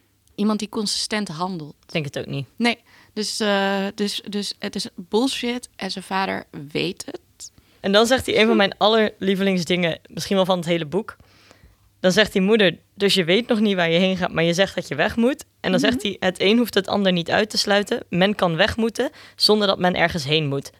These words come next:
Speaker 2: Dat zijn de gevallen dat men ergens vandaan moet." <laughs>
Speaker 1: Mm.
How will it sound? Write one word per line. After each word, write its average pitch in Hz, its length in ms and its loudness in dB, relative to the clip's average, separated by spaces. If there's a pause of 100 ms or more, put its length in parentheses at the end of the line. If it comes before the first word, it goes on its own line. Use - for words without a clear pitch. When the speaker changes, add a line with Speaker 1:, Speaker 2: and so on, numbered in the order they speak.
Speaker 2:
Dat - 260 2
zijn 240 180 2
de 220 60 0
gevallen 185 380 0
dat 151 120 2
men 147 220 0
ergens 147 340 -4
vandaan 147 540 0
moet." 151 360 -6 (100)
<laughs> 190 160 -4 (240)
Speaker 1:
Mm. 277 2000 8